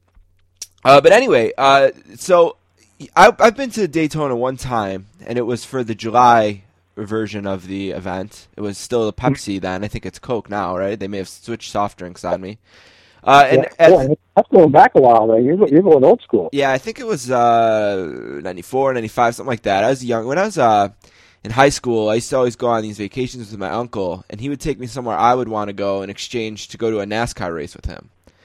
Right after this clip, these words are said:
Speaker 1: which really
Speaker 2: Huh.
Speaker 1: wasn't that bad of a deal for me either. Like, you know, like,
Speaker 2: Yep.
Speaker 1: I, I always enjoyed that part of it as well. So I think we went down to Florida and maybe did some amusement parks, and then we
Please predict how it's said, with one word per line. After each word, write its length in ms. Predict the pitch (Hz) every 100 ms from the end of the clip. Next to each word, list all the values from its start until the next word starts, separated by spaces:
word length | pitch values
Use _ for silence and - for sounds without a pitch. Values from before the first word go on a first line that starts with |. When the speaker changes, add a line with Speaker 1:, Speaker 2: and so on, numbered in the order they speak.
| _
Speaker 1:
which 180 | 127 -
really 200 | 170 139
Speaker 2:
Huh. 60 |
Speaker 1:
wasn't 300 | - 117 117
that 340 | 117 110 98 _
bad 220 | 120 107
of 60 | 95
a 60 |
deal 200 | 95 110
for 140 | 95 104
me 160 | 113
either. 420 | 107 147 92 69 87
Like, 220 | 98 101
you 60 |
know, 140 | 107 98
like, 200 | 95 - _ _ -
Speaker 2:
Yep. 100 | 117 110
Speaker 1:
I, 40 | 113
I 40 |
always 220 | 113 110
enjoyed 340 | 104 101 107 98
that 300 | 104 92 -
part 200 | 107 101
of 100 | 95
it 100 | 87
as 120 | 92
well. 320 | 117 120 98
So 200 | 95 101
I 80 | 95
think 180 | 107 107
we 60 |
went 160 | 104 101
down 200 | 107 107
to 60 | 95
Florida 480 | - 107 107 104
and 100 | 98
maybe 260 | 101 92 78 _ _ _ _ _ _ _ _
did 220 | 123 110
some 320 | - 113 107
amusement 400 | 104 110 110 110
parks, 440 | - 117 110 107 110
and 120 | 101
then 100 | 101
we 260 | 101 -